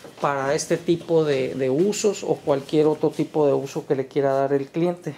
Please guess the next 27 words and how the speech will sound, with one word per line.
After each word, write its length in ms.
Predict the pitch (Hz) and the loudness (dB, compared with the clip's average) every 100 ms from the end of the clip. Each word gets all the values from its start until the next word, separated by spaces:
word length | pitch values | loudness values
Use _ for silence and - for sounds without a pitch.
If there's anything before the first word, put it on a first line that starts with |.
| - | -4
Mira 160 | 151 | 0
el 80 | 143 | 0
riel 260 | 135 135 135 | 0 -2 0
de 80 | 143 | 0
aluminio. 560 | 139 160 190 190 170 - - - - - - | 0 2 2 0 -2 -6 -18 -20 -20 -20 -20
Entonces, 580 | - 180 175 202 - - - - - - - | -2 0 2 0 0 -6 -18 -20 -20 -20 -2
pues 440 | 208 208 190 - 202 | 0 2 0 -2 -2
esperemos 520 | 190 196 190 220 220 | 0 2 4 2 0
con 200 | 185 175 | 0 0
esta, 500 | 180 - 196 185 156 - - - - | 0 0 0 0 -4 -10 -16 -16 -8
con 160 | 170 156 | -2 0
esta 200 | 156 - | 0 -2
explicación 840 | 175 - 151 - - 160 156 170 - - - - - - - - - | -6 -6 -2 -2 -2 0 0 0 -6 -18 -20 -20 -20 -20 -20 -14 0
puedan, 540 | 147 151 147 139 135 | 2 4 2 -2 -6
eh, 380 | 143 156 - 147 - - | -8 -8 -10 -12 -12 -4
puedan 260 | 143 143 | 0 0
haber 240 | 131 131 139 | 0 2 0
apreciado 600 | 139 123 - 131 131 127 | -2 -6 -2 0 0 -2
lo 160 | 120 | -4
que 80 | - | -6
es 140 | 131 139 | -6 -4
el, 200 | 127 123 - - - - - - | -6 -8 -14 -20 -20 -20 -18 -8
el, 220 | 139 131 | -4 -4
el 240 | - 131 131 | -2 -2 -2
uso 320 | 151 - 151 | -4 -2 0
de 80 | 131 | 0
las, 400 | 123 120 - | 0 -4 -4